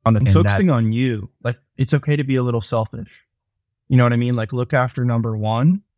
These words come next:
Speaker 1: because like I referenced earlier, you know, comparing yourself to others, you're always gonna lose. Always. I don't, I mean, look, you may be the most buff person, the tallest, the richest, what, I mean,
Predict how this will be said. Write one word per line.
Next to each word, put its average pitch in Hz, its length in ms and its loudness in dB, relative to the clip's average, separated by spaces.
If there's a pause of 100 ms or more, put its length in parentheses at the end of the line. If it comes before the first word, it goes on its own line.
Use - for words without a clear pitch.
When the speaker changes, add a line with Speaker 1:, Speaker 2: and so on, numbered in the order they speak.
(400)
Speaker 1:
because 120 580 0
like 117 200 -2
I 120 40 2
referenced 120 500 -4
earlier, 113 680 -6
you 117 120 0
know, 110 260 0 (420)
comparing 131 440 2
yourself 120 320 -4
to - 120 -8
others, 113 400 -2
you're 123 160 0
always 151 180 2
gonna 113 180 -2
lose. - 400 -10 (420)
Always. 180 560 0
I 151 60 -2
don't, 170 200 0
I 151 80 -2
mean, 139 300 0 (360)
look, 123 220 -2
you 123 100 4
may 117 140 2
be 117 100 -4
the 110 100 -2
most 110 360 -4
buff 123 320 -4
person, 123 480 0
the 110 80 -4
tallest, 110 640 -4
the 104 80 -4
richest, 107 500 -6
what, 117 80 -6
I 120 160 -4
mean, 117 280 -2